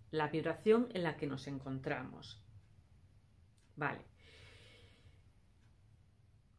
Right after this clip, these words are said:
¿Qué pasa? Que si tú, eh, no te amas a ti mismo, si tú quieres atraer las cosas,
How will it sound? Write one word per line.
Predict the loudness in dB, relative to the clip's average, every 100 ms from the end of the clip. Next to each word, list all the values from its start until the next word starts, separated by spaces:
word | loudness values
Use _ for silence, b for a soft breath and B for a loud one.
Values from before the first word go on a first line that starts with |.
| -20 _ _
¿Qué | 4 8
pasa? | 10 8 6 2 0 B B B B B B 4
Que | 10 10
si | 10 6 6
tú, | 6 8 8 8 4 -10 -20 -20 -20 -20 -20 -20 -20 -20 -20 -20 -20 -20 -20 -20 -2
eh, | 2 4 4 4 0
no | 0 4 4 6
te | 4
amas | 6 4 2 0
a | -6 -4
ti | 0
mismo, | 4 4 2 -2 -2 B B
si | -4 -2
tú | 2 6 6 6 -2 -16 -20 -20 -20 -20 -20 -20 -20 4
quieres | 10 10 10
atraer | 4 4 4
las | 2 4
cosas, | 2 2 -2 -6 -10